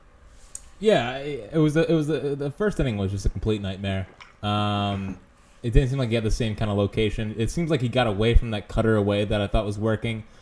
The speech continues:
um, in the Marlins start. Um, but yeah, no, he's just, he, he, he can't locate the way that he, he needs to locate. He hasn't been able to locate all season, and, like, ju-, just watching him is not a fun watch at this point. Like, it's just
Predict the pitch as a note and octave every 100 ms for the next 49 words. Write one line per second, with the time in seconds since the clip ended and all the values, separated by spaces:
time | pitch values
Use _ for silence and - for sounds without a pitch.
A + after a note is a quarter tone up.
0 | - - G2+ G2 G2+ G#2+ G2 F#2+ G#2+ A2
1 | G#2+ G2+ A#2 G#2+ A2 - - - - -
2 | - - - - - G#2+ G#2+ G#2 G#2 G2
3 | F#2+ F3+ E3+ D3+ E3+ D3+ - - _ -
4 | - _ _ _ - D3+ C4 - C4+ -
5 | - _ _ D3 D3 C#3+ D3+ F3 E3 -
6 | E3+ - D#4 E4+ E3+ E3+ D#3+ D#3 C#3+ C3
7 | C3 B2 A#2 A#2+ A2+ F#2+ A#2 A2+ B2+ C3
8 | - A2 A2 G#2+ A2 G#2+ - - - -
9 | F#3+ A3+ A3 F#3+ D3 C#3+ D3 B2+ A#2 B2+
10 | A#2+ A#2+ A#2+ - C3+ D3 - - - -
11 | - - F3 E3+ G3 F3 E3+ B2+ E3 C4
12 | - D#3+ D#3 D3 B2+ A#2+ A#2 D3 D#3 C3+
13 | - B2+ G#2+ G#2 G2+ F#2 F#2 - F2 F2+
14 | G2 A2 - - E3+ -